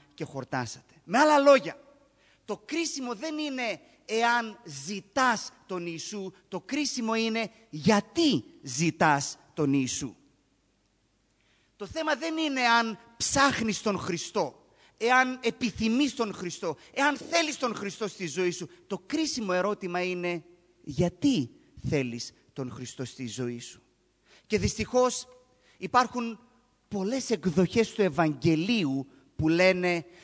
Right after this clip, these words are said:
«Δέξου τον Χριστό και θα, δέξου τον Χριστό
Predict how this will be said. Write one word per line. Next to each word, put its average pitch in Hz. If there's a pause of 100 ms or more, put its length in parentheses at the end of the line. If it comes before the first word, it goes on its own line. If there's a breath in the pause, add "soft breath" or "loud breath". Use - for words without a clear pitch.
«Δέξου 302
τον 269
Χριστό 233 (160)
και 254
θα, 294 (1600 soft breath)
δέξου 302
τον 262
Χριστό 285